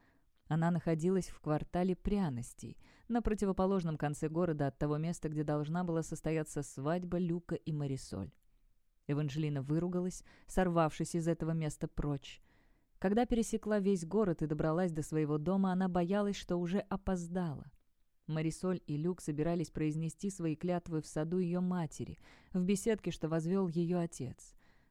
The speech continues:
Ночью здесь всегда стрекотали сверчки, а днем щебетали птицы. Сейчас, войдя в сад, Эванжелина слышала их трель, но ни единого человеческого голоса.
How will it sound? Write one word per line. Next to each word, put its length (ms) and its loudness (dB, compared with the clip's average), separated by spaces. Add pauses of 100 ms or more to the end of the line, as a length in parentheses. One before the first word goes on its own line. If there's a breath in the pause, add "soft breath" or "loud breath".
Ночью 400 -2
здесь 260 -2
всегда 380 -2
стрекотали 540 -2
сверчки, 640 -6 (320)
а 140 4
днем 260 2
щебетали 480 -2
птицы. 580 -8 (500 soft breath)
Сейчас, 600 0
войдя 360 2
в 60 -10
сад, 380 0
Эванжелина 520 0
слышала 440 -2
их 340 -4
трель, 380 2
но 200 2
ни 160 4
единого 720 2
человеческого 1040 -2
голоса. 560 -6